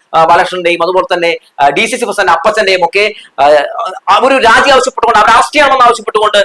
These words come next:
ആ, വലിയ രീതിയിലുള്ള പ്രക്ഷോഭങ്ങൾ നടത്തിക്കൊണ്ടിരിക്കുകയാണ്. നമ്മുടെ മാധ്യമങ്ങൾ അതും മൂടി വെക്കുകയാണ്. ഏ, ഇങ്ങനെയൊന്നും നടക്കുന്നില്ല കേട്ടോ, അതൊക്കെ വെറും പച്ചക്കള്ള എന്ന രീതിയിൽ. എന്തായാലും സി പി എമ്മിന്റെ നേതാക്കളൊക്കെ ഇതിന്റെ വാസ്തവം തുറന്നു കാണിച്ചുകൊണ്ട്, മാധ്യമങ്ങളുടെ പൊള്ളത്തരങ്ങൾ പൊളിച്ചു കാട്ടിക്കൊണ്ട്, വൺ സൈഡ് പിടിച്ചുകൊണ്ട്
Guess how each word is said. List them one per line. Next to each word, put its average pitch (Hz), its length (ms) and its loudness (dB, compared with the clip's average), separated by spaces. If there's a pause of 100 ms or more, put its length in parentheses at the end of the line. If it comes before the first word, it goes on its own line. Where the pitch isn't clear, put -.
(260)
ആ, 156 40 2
വലിയ 202 300 2
രീതിയിലുള്ള 208 300 0
പ്രക്ഷോഭങ്ങൾ 202 460 0
നടത്തിക്കൊണ്ടിരിക്കുകയാണ്. 143 760 -6
നമ്മുടെ 202 200 -2
മാധ്യമങ്ങൾ 208 340 -2
അതും 190 240 -2
മൂടി 175 140 -8
വെക്കുകയാണ്. 131 520 -8 (240)
ഏ, 302 60 0
ഇങ്ങനെയൊന്നും 277 400 -4
നടക്കുന്നില്ല 220 400 -2
കേട്ടോ, - 260 -8 (600)
അതൊക്കെ 247 220 -2
വെറും 254 240 0
പച്ചക്കള്ള 185 680 0
എന്ന 156 140 -4
രീതിയിൽ. 131 260 -6 (280)
എന്തായാലും 233 360 2
സി 247 320 -4
പി 262 60 0
എമ്മിന്റെ 180 260 0
നേതാക്കളൊക്കെ 151 800 -2 (220)
ഇതിന്റെ 220 280 0
വാസ്തവം 226 600 2
തുറന്നു 180 260 0
കാണിച്ചുകൊണ്ട്, 156 500 -2 (380)
മാധ്യമങ്ങളുടെ 233 720 2
പൊള്ളത്തരങ്ങൾ 214 720 2
പൊളിച്ചു 180 300 -6
കാട്ടിക്കൊണ്ട്, 165 460 0 (400)
വൺ 196 340 2
സൈഡ് 240 440 0
പിടിച്ചുകൊണ്ട് 190 600 0